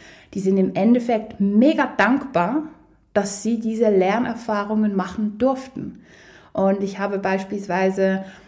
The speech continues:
hm, auch eine liebe Kundin, puh, die hat sich wirklich ins Zeug gelegt mit Beziehungsthemen und Eltern und Kultur war auch noch ein Riesenthema und Schule. Also die hatte wirklich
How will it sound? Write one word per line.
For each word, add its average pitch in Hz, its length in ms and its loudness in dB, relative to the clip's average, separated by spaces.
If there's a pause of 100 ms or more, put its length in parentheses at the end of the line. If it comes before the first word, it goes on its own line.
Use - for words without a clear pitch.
hm, 196 180 0
auch 202 220 -2
eine 190 220 0
liebe 196 240 0
Kundin, 220 720 2
puh, 226 200 -4 (140)
die 202 120 -2
hat 196 180 -4
sich 190 380 -6
wirklich 254 420 2
ins 196 220 -8
Zeug 208 300 -2
gelegt 185 580 0
mit 180 180 -8
Beziehungsthemen 196 1000 -2
und 240 220 -2
Eltern 180 460 -2
und 190 140 -8
Kultur 233 580 -2
war 196 220 -2
auch 196 140 -4
noch 202 160 -8
ein 196 80 -4
Riesenthema 190 680 -4
und 247 140 2
Schule. 214 400 0
Also 202 180 -4
die 208 160 0
hatte 208 240 -2
wirklich 254 280 -2